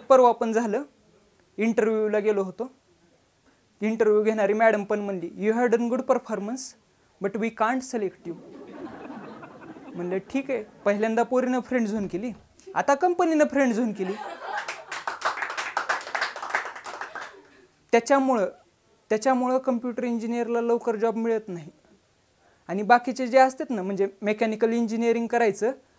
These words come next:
आणि कम्प्युटरमध्ये job मिळ-, job करायची, त्यांना लवकर job मिळते, कारण ते इंजिनिअरिंगच्या वेळेस single असतात. आता त्या पोरीनं नाही म्हणली होती,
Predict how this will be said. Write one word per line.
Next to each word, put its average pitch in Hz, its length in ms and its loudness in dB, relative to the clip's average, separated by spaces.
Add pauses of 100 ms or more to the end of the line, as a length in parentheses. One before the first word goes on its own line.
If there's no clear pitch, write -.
(200)
आणि 208 300 -2 (200)
कम्प्युटरमध्ये 220 600 0
job 214 180 2
मिळ-, 208 540 -6
job 214 140 6
करायची, 180 400 -4
त्यांना 220 380 0
लवकर 233 340 4
job 196 160 -2
मिळते, 196 420 -8 (420)
कारण 196 220 0
ते 220 120 2
इंजिनिअरिंगच्या 214 640 -2
वेळेस 220 160 -2
single 170 420 -6
असतात. - 280 -12 (1600)
आता 156 160 -4
त्या 233 180 4
पोरीनं 254 520 2
नाही 254 260 2
म्हणली 247 260 2
होती, 220 380 -6